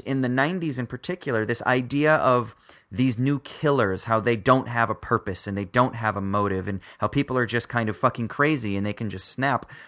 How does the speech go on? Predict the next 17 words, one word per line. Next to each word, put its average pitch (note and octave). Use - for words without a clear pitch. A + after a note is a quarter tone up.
was C#3
something D#3
that C3+
was A#2+
a A#2+
big A2+
fear, B2
I G#2+
think, A#2+
that -
people A2
had. A2+
And B2+
this D3
film E3
kind A3+
of F#3